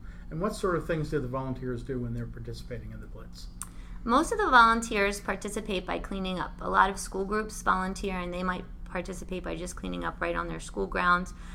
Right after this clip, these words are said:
Speaker 2: Uh, scout troops come out and, and participate in the woods. Uh, adult groups come out and participate in watershed along with stream beds. Some people go out on kayaks and streams to pick up debris along there. And then we also have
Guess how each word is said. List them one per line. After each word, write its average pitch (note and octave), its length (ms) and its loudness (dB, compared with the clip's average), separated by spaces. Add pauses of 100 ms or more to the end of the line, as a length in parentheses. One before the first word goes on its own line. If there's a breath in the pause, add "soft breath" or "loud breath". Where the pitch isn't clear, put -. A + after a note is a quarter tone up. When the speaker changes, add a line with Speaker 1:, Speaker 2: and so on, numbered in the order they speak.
(140)
Speaker 2:
Uh, E3+ 180 2
scout F#3 360 4
troops G3 260 -2
come F#3 220 -2
out F3 280 6
and, E3+ 460 -4
and F3+ 180 -4
participate F3 680 -6
in E2+ 100 -8
the E3 80 -6
woods. F#3 400 -4 (400 loud breath)
Uh, E3+ 220 -2
adult G#3 340 -2
groups G3+ 320 -2
come G3+ 160 0
out F3+ 300 4
and F3 200 -4
participate F#3 800 -4
in F3 140 -6
watershed F#3+ 480 0
along F3 420 2
with E3+ 240 -2
stream F#3+ 400 -4
beds. F3+ 260 -2
Some G#3 220 0
people F#3+ 240 -2
go F3+ 160 4
out E3+ 220 8
on E3+ 180 -4
kayaks F3 640 4
and E3 220 -4
streams F3+ 480 -4
to E3+ 100 -6
pick F3+ 220 -4
up F3 180 -4
debris F3 360 -4
along E3+ 340 0
there. F3 340 2 (360 loud breath)
And G3+ 120 2
then A#3 80 4
we A#3+ 140 4
also A3+ 320 6
have F#3 400 10